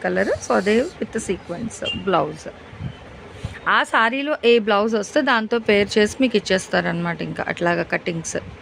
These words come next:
దేనికదే మళ్ళీ వీళ్ళు సపరేట్ చేయడానికి అయితే ఏం ఉండదండి. So పైన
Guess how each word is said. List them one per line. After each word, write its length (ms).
దేనికదే 560
మళ్ళీ 240
వీళ్ళు 220
సపరేట్ 440
చేయడానికి 440
అయితే 160
ఏం 100
ఉండదండి. 440
So 60
పైన 340